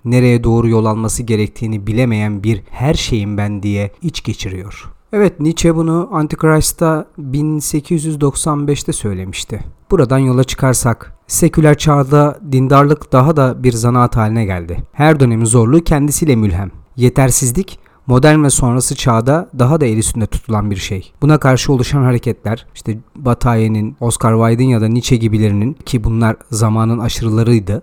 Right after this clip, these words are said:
bunlar hem eleştirdiler hem de yeni bir din oluşturmuş oldular kendilerine.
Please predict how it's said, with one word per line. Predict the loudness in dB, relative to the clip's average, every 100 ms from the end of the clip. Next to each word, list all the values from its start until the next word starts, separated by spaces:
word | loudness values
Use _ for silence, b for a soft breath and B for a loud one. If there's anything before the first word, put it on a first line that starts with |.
| _ -2
bunlar | 2 2
hem | 2 0
eleştirdiler | 2 2 2 2 4 4 2 0 -6
hem | 2 4
de | 6
yeni | 6 6
bir | 4 4
din | 4
oluşturmuş | 4 2 -2 -4 -2
oldular | -2 0 -2 -2
kendilerine. | -4 -4 -4 -6 -10